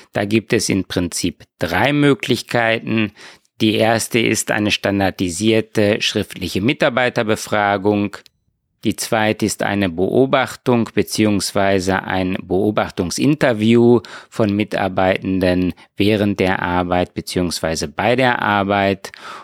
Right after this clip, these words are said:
Und die dritte Möglichkeit ist eine moderierte Gruppendiskussion. Als Ergänzung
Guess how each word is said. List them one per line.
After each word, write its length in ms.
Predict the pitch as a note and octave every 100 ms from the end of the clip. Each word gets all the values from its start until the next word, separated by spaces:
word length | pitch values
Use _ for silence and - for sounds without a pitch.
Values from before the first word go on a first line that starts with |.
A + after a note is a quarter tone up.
| -
Und 180 | - A#2
die 80 |
dritte 320 | A2 A2+ A2+ A2
Möglichkeit 880 | G#2 G2 - G#2 - - F#2+ F#2+
ist 160 | - -
eine 440 | G2+ G2 F#2+ G2 E2
moderierte 840 | F#2 F#2+ F#2+ F#2 F#2 F2 - E2+
Gruppendiskussion. 1500 | E2 G2+ D#3 D#3 C#3 B2 - - G#2 - A2+ A2 A2 A2 A2+ - _
Als 240 | - A2 -
Ergänzung 760 | G#2 A2+ B2+ - C3+ B2+ A2+